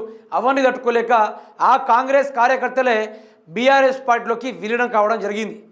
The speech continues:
అది మెదక్ కాన్స్టిట్యుయెన్సీ మైనంపల్లి రోహిత్ సొంత కార్యకర్తలు. వాళ్ళందరూ కలిసి నిన్న బీఆర్ఎస్ భవన్లో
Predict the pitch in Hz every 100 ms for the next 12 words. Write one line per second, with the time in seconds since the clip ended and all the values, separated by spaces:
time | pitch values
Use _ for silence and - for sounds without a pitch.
0 | - 220 294 247 240 - - - 170 226
1 | 302 262 262 247 - 240 233 240 233 -
2 | 220 269 294 294 277 269 262 240 247 254
3 | - - - _ - 262 254 311 302 254
4 | 269 262 254 220 - - _ 240 302 285
5 | 311 294 277 277 254 240 - 240 277 254
6 | 233 170 247 269 269 202 214 240 247 233